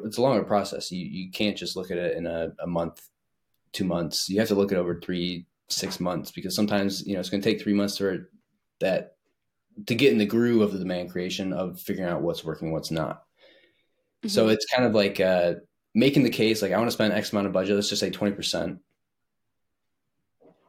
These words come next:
Speaker 1: and seeing, and then you can show over time, like, what that looks like. Uh, if you have to hit it within your month,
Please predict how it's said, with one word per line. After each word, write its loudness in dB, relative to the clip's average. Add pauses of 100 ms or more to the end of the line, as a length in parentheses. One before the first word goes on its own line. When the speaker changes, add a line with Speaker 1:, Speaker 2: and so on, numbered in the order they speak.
Speaker 1:
and 4
seeing, 4 (240)
and 4
then 6
you 4
can 0
show 2 (280)
over 0
time, -4
like, -8
what -6
that -2
looks -6
like. -10 (880)
Uh, 2
if 2
you 8
have 2
to 6
hit 8
it -4
within 4
your 6
month, 0